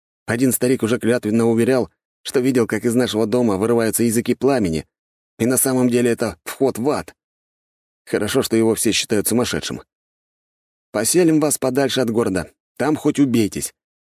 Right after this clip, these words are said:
Главное, Фауста за собой не тащите». «Да я уже сам», — стоило мне попытаться возразить, как тут же наткнулся на возмущённый взгляд Шея, способный прожечь камень. «Ох, но почему наш глава становится таким идиотом,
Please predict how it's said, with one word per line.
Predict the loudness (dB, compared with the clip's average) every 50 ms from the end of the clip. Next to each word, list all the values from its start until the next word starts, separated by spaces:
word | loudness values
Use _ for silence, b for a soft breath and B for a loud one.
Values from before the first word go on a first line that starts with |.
| _ _ _ _ -2
Главное, | 0 0 0 2 2 0 0
Фауста | 0 0 0 0 0 0 -2 -2
за | -2 -2
собой | -2 -2 0 2 2 2
не | 2
тащите». | 0 -2 -2 -2 -2 -4 -4 -4 -6 _ _ _ _ _ _ _ _ _ _ _ _ _ _ _ _ -10
«Да | -6 -2 0 2
я | 2 4 4 4 4
уже | 2 2 2 2 2 2
сам», — | 2 2 0 0 0 0 -2 -4 -6 -8 _ _ _ _ _ _ _ _ _
стоило | -16 -8 -4 -2 0 0 0 -2
мне | -2 -4 -4
попытаться | -6 -6 -6 -6 -4 -4 -6 -6 -6
возразить, | -6 -4 -4 -4 -4 -4 -6 -6 -8 -8 _ _ _ _ _ _ _ _ _ _
как | -4 -4 -4 -2
тут | 0 0 0 0
же | 0 0
наткнулся | 0 -2 -2 -2 -2 -2 -2 0 0 -2
на | 0 0
возмущённый | -2 -2 -4 -4 -4 -4 -2 -2 -2 -2 -2
взгляд | -4 -4 -4 -4 -4 -4
Шея, | -4 -2 -2 -2 0 -2 -4 -6 -8 _ _ _ _ _ _ -12
способный | -10 -6 -4 -4 -4 -4 -4 -6 -6
прожечь | -6 -4 -4 -4 -4 -4 -6 -6
камень. | -6 -4 -4 -4 -6 -10 -12 -16 _ _ _ _ _ _ _ _ _ _ _ _ _ _ _ _ _ _ _ _ _ _ _ _ _ _ _ -4
«Ох, | -2 -2 -2 -2 -4 B B B B B B B B
но | -10 -8 -6 -4 -4 -6
почему | -4 -6 -6 -4 -2 0 2 2 4 4
наш | 4 4 2 0 0
глава | 0 0 0 2 0 -2
становится | -2 -2 0 0 0 0 0 -2 -4
таким | -4 -4 0 0 0 0
идиотом, | 0 0 0 0 0 0 -2 -2 -4